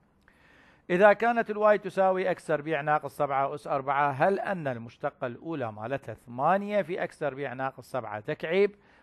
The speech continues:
راح تقول لي صح أو خطأ، تاخذ عليها عشرين درجة. السؤال الثاني: إذا كانت الواي تساوي إكس أس أربعة ناقص ثلاثة إكس تكعيب زائد اثنين إكس تربيع ناقص خمسة إكس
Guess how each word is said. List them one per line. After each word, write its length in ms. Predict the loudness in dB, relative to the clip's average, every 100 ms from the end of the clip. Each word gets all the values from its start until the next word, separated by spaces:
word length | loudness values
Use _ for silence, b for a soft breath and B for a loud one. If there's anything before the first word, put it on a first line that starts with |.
| -6
راح 200 | -4 -4
تقول 220 | -8 -10
لي 160 | -10 -2
صح 340 | 2 2 2 4
أو 340 | 4 2 -8
خطأ، 280 | -6 -8 -8 -20 _
تاخذ 280 | 0 0 -4
عليها 300 | -6 -8 -10
عشرين 420 | -14 -10 -10 -2
درجة. 560 | 0 2 4 4 4 0 b b b -4
السؤال 480 | -2 2 8 8
الثاني: 560 | 8 6 6 6 2 0
إذا 200 | 6 6
كانت 400 | 6 4 4 -2
الواي 300 | 0 2 2
تساوي 580 | 0 -2 0 0 0 -4
إكس 160 | -6
أس 180 | -12 -8
أربعة 460 | 0 2 4 6 6
ناقص 400 | 6 4 0 -10
ثلاثة 460 | 2 6 6 6
إكس 160 | 2 0
تكعيب 420 | -4 0 2 2
زائد 360 | 2 0 0 -4
اثنين 300 | -4 -2 0
إكس 180 | -2 0
تربيع 400 | 0 2 0 6
ناقص 380 | 6 6 4
خمسة 400 | 0 0 4 6
إكس 240 | 6 4